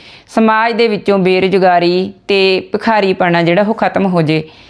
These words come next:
ਤੇ ਇਹ ਕਹਾਣੀ ਸਾਨੂੰ ਇਹ ਸਿੱਖਿਆ ਦਿੰਦੀ ਆ ਕਿ ਕਿਸੇ ਇੱਕ ਇਨਸਾਨ ਦੀ ਹੱਲਾਸ਼ੇਰੀ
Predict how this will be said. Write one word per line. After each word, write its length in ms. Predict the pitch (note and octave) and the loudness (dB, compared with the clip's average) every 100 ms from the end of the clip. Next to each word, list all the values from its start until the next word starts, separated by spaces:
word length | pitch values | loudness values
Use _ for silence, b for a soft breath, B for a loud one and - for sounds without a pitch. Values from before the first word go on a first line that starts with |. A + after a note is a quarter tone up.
| B | B
ਤੇ 320 | D#4 C4 B3+ | 0 2 2
ਇਹ 40 | |
ਕਹਾਣੀ 760 | C#4 C4+ C#4+ C#4 A#3 A3+ A3+ A3 - | 0 0 2 2 2 0 0 -4 -6
ਸਾਨੂੰ 340 | - A3 A3+ | -4 0 2
ਇਹ 60 | C4 | 0
ਸਿੱਖਿਆ 380 | C4 - A3 G3 | -2 -2 0 0
ਦਿੰਦੀ 340 | G3 F#3 F#3 | 0 2 2
ਆ 240 | F#3 F#3+ G#3+ B B B | 2 0 -6 B B B
ਕਿ 600 | A#3 A3 A3 A3 A3 A3 A3 - | -2 0 2 2 0 -2 -6 -4
ਕਿਸੇ 340 | A#3 A#3 A#3 | -2 0 0
ਇੱਕ 260 | A3 G#3 A#3 | 0 -2 -2
ਇਨਸਾਨ 600 | A3 G#3+ G#3 G#3 G3 F#3+ | 0 0 0 -2 0 0
ਦੀ 120 | A3 | 0
ਹੱਲਾਸ਼ੇਰੀ 840 | A3 F#3 F#3 F#3+ F#3+ F3 F3+ F#3+ | 2 2 2 0 -2 0 0 0